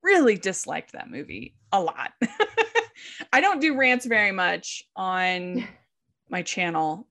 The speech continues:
Speaker 1: but I did one for that 'cause it just made me so upset. Uh, the way that they, I felt like they were lionizing this absolutely toxic, abusive father. And, like, at the end,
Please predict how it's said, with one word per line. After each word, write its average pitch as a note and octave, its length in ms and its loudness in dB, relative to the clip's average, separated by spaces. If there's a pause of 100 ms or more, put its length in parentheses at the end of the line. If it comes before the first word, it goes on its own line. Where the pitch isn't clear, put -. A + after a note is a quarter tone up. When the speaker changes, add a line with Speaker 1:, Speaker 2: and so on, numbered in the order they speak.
Speaker 1:
but F3 420 2
I F#3+ 80 -2
did F#3 180 -8
one F#3+ 180 -4
for F3+ 160 -6
that F3 340 2
'cause E3 140 -14
it D#3+ 80 -16
just - 220 -12
made F#3+ 180 -4
me F3 340 -8
so E3+ 680 -2
upset. - 600 -2 (720)
Uh, F3+ 380 2
the F#3 120 -10
way F#3+ 380 -2
that F#3 220 -10
they, F#3 200 2
I E3+ 100 -2
felt F#3 240 -4
like F#3+ 220 -4
they F3+ 120 -6
were E3+ 160 -4
lionizing F#3 1200 -2
this F3 320 -6 (140)
absolutely F#3 540 -4
toxic, F3+ 600 -8
abusive E3+ 560 -12
father. F3 640 -4
And, E3+ 200 -6
like, E3+ 180 -4
at F3 140 -10
the E3+ 200 -8
end, F3 280 -4